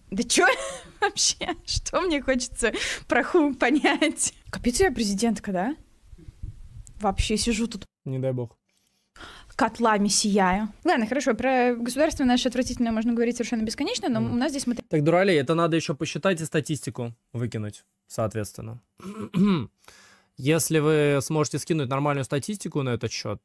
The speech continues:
Speaker 2: то это будет хорошим аргументом. Просто, опять же, ну, и опять же, да, статистику надо постоянно ее анализировать, думать, а что она вообще означает, и что из нее следует, и что из нее не следует. Ну, из опыта хуе-, хуевый аргумент из опыта.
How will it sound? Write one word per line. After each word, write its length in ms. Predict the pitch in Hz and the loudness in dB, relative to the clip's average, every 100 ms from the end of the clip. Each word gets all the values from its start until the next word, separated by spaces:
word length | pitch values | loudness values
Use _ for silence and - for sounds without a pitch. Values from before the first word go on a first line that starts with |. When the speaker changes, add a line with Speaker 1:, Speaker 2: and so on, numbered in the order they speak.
| - | -6
Speaker 2:
то 500 | 120 131 131 123 117 | -2 0 0 -2 -2
это 140 | 120 | -4
будет 180 | 120 127 | -4 -4
хорошим 380 | 135 127 - 120 | -2 -4 -4 -6
аргументом. 440 | 110 113 110 107 | -6 -6 -8 -8
Просто, 280 | 107 131 147 | -8 -6 -4
опять 260 | 139 156 107 | 0 0 0
же, 200 | 104 113 _ _ _ _ - | -6 -14 _ _ _ _ -6
ну, 540 | 185 117 101 - - | -2 -2 -4 -8 -10
и 200 | 92 107 117 | -8 -4 -2
опять 300 | 117 123 107 | 0 -2 -2
же, 100 | 101 | -4
да, 180 | 110 | -4
статистику 580 | 104 120 110 120 - - | -6 -8 -10 -12 -14 -14
надо 200 | 110 107 | -12 -12
постоянно 560 | - - - 123 110 104 | -14 -16 -10 -8 -8 -10
ее 240 | 101 104 | -8 -6
анализировать, 880 | 101 120 156 175 190 202 180 135 127 | -6 -2 -2 -2 -2 0 -2 -2 -4
думать, 320 | 135 170 135 120 | -4 -4 -6 -8
а 80 | |
что 200 | 110 156 | -10 -8
она 140 | 127 113 | -6 -6
вообще 320 | 113 - 135 | -8 -8 -8
означает, 720 | 123 110 123 - 190 180 156 127 | -6 -6 -8 -4 -2 0 -2 -4
и 20 | |
что 180 | - 143 | -6 -4
из 100 | 123 | -4
нее 180 | 120 113 | -4 -6
следует, 600 | - 151 175 180 143 120 | -6 -4 -2 -2 -2 -4
и 40 | 117 | -8
что 160 | - | -6
из 100 | 139 | -4
нее 160 | 120 117 | -4 -6
не 120 | 117 | -6
следует. 480 | 113 170 185 147 123 | -8 -6 -4 -4 -6
Ну, 80 | 220 | -4
из 120 | 147 | -2
опыта 240 | 175 156 - | -4 -6 -10
хуе-, 280 | 123 107 | -6 -6
хуевый 380 | 107 160 143 110 | -2 0 0 0
аргумент 400 | 107 107 104 95 | -2 -4 -6 -6
из 100 | 101 | -6
опыта. 340 | 98 98 104 | -8 -8 -12